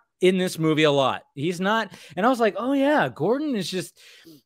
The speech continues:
I mean, he's essentially just, he pushes back against Arthur and he wants nothing to do with, like, the hunt for him. I mean, obviously we get to a scene a little bit later where he goes like, "Hey, you want him? You get him." He goes, "The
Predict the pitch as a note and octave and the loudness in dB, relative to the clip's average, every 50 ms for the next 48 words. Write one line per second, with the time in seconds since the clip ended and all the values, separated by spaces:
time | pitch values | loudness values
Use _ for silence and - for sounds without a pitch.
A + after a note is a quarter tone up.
0 | _ _ - F3 F3+ G3 G3 E3 F#3+ F#3+ D3 E3 D#3 - G#3 A#3+ C4 - - A3 | _ _ -6 -4 -4 -2 -2 -2 -2 -4 -4 -6 -6 -2 -2 -2 -2 -2 -4 -2
1 | G#3 G3 F3+ E3 E3 - - - - - D3 - - G3 G#3 - A#3 E3+ F3 F3+ | 0 0 2 0 0 -2 -4 -6 -6 -10 -8 -2 0 0 0 0 -4 -6 -4 -2
2 | F#3 F3+ F3 E3+ D3+ C3+ D3+ D3 C3+ - - C#3+ C3+ C3+ C3+ - - G#2+ G2+ F#2+ | -2 -2 -2 -4 -6 -6 -6 -6 -6 -8 -10 -6 -6 -6 -6 -6 -8 -10 -10 -10
3 | G2+ - _ _ _ _ _ _ _ - E3+ F3 F#3+ G3 F#3 F#3 F3+ E3+ - - | -10 -12 _ _ _ _ _ _ _ -6 -2 -2 0 0 0 0 -2 -2 -4 -2
4 | F3+ G3 G3 - G#3 F#3 F3 C#3 - F3 F#3 F3+ E3 D3+ D3 C#3+ C3 - - C#3 | -2 -2 -2 -2 -4 -6 -6 -6 -4 -2 0 0 0 0 0 -2 -4 -4 -4 -2
5 | C3+ C3 B2 - - C3 B2 A2+ D3 D#3+ E3+ - - B2+ A#2+ A2+ A2+ A2+ A2+ A#2 | -2 -2 -2 -4 -4 -4 -4 -4 -4 -6 -8 -8 -10 -10 -10 -8 -8 -8 -8 -8
6 | B2 B2 B2+ B2+ C#3 C#3+ B2+ - D3+ C3+ B2+ A#2+ B2 C#3 - - B2+ A#2 - - | -8 -8 -6 -4 -4 -6 -6 -6 -8 -8 -6 -6 -6 -8 -8 -8 -10 -10 -10 -8
7 | D#3 C#3+ C3 B2+ A#2 - _ _ _ _ - E3 D#3+ C#3 C3 A#2 G#2+ C3+ D#3+ F3+ | -8 -8 -8 -8 -10 -12 _ _ _ _ -4 -2 -2 -2 -2 -4 -4 -2 0 0
8 | F3 D3 C3 B2 B2 C3 A#2 B2+ A#2+ A2+ - C3 A2+ A2 C3 B2 B2 C#3 F3 A3+ | 0 -2 -2 -4 -6 -6 -6 -6 -6 -6 -6 -10 -10 -8 -8 -8 -6 -2 0 2
9 | B3+ A3+ A3 A3+ B3 C4 C#4 C4+ - _ _ _ _ _ _ _ _ A2 A#2 D3+ | 4 4 4 4 4 4 2 -2 -4 _ _ _ _ _ _ _ _ -8 -2 2
10 | G#3+ B3+ G3+ D#3+ G#3+ A#3 A#3+ E3+ B2 G#2+ G2 _ - E3 F3+ F3+ C#3+ C3+ - - | 2 2 4 6 6 6 6 6 2 -2 -8 _ -8 -4 -2 -2 -2 -2 -4 -8
11 | A#2+ | -6